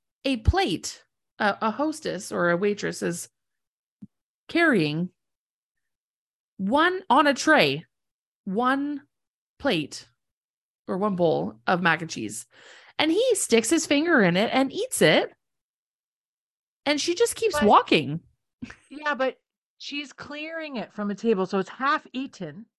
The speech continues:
Speaker 2: first of all.
Speaker 1: Oh, what?
Speaker 2: Yeah, she's going towards the kitchen. She's coming from the dining room to the kitchen. So she's clearing the
Speaker 1: No.
Speaker 2: plates.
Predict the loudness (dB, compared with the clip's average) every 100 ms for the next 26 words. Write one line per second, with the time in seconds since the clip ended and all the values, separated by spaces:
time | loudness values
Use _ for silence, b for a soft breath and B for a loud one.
0 | _ _ -4 -4 -2 -6 -6 -8 -2 6
1 | 10 10 10 10 8 4 2 2 0 0
2 | -2 -4 _ _ _ _ _ _ _ -8
3 | -6 -4 -6 -6 -4 -4 -6 -14 -4 -2
4 | -2 -6 -8 -8 -8 -14 -16 -18 -10 -10
5 | -8 -8 0 0 0 -2 -2 -2 -6 -4
6 | -6 -4 -8 -8 -10 -10 -12 -10 -4 0
7 | 0 0 -4 -6 -4 -4 -6 -14 -20